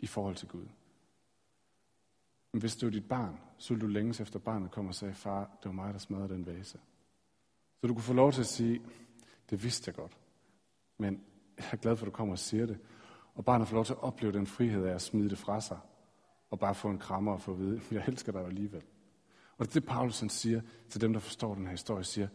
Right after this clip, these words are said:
"Prøv nu at høre, han er jeres far, så uanset hvad det er, du har rodet dig ud i, uanset om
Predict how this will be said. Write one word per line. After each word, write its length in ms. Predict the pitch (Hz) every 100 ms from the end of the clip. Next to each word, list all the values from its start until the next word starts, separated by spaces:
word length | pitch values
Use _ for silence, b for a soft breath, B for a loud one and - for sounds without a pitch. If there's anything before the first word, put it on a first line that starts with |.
| B B -
"Prøv 180 | - 131
nu 60 |
at 60 | 117
høre, 260 | 139 123 - B B
han 180 | - 131
er 60 | 127
jeres 280 | 120 -
far, 400 | - 120 127 131 - B B -
så 120 | 151
uanset 400 | 147 151 165 143
hvad 340 | 120 120 156
det 120 | 147
er, 80 | 117
du 60 | 113
har 100 | 110
rodet 380 | 101 104 107 -
dig 100 | 104
ud 160 | 110
i, 160 | 98 95 B B B
uanset 500 | 165 156 - 160 -
om 220 | 135 127